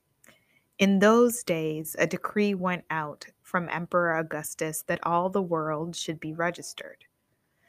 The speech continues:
This was the first registration and was taken while Quirinius was governor of Syria. All went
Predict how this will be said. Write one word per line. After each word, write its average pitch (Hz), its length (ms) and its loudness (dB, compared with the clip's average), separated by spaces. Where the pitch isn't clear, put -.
This 185 240 0
was 202 120 -4
the 196 120 2
first 247 420 0
registration 165 720 -4
and 156 260 -10
was 156 180 -6
taken 170 520 -2
while 151 400 -2
Quirinius 175 840 -2
was 170 160 -2
governor 165 580 -6
of 160 100 -8
Syria. 156 600 -8
All 196 340 8
went 190 420 -2